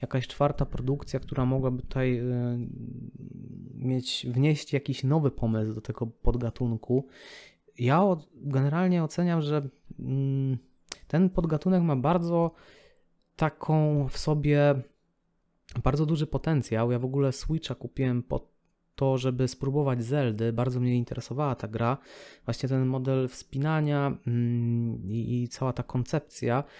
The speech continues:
więc wciąż jestem ciekawy, mm, jak kolejne części rozwiną tą, tę koncepcję i jak to będzie wyglądało.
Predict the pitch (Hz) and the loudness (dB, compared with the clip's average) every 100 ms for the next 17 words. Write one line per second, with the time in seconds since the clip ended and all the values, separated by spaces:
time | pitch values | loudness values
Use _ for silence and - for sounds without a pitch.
0 | - _ 127 127 - - 202 208 190 - | -20 _ 0 0 -2 4 6 6 4 -2
1 | 160 - 151 180 160 143 139 123 123 127 | -2 -2 0 2 2 4 4 2 2 2
2 | 127 120 123 - _ _ _ 127 139 - | 2 0 -2 -10 _ _ _ 0 0 0
3 | - _ _ _ - 139 151 139 - 143 | -10 _ _ _ 2 4 4 2 0 0
4 | 135 - 131 127 127 123 165 160 127 127 | 0 -4 0 2 2 2 2 2 2 0
5 | 123 127 135 127 131 127 123 - - 120 | -2 -2 -2 0 -2 -4 -4 -6 -4 0
6 | 127 139 - - - - 123 123 127 135 | 0 -2 -10 -20 -12 -4 -2 0 0 0
7 | - 135 135 131 127 123 143 151 127 160 | 0 0 0 0 0 2 2 4 4 2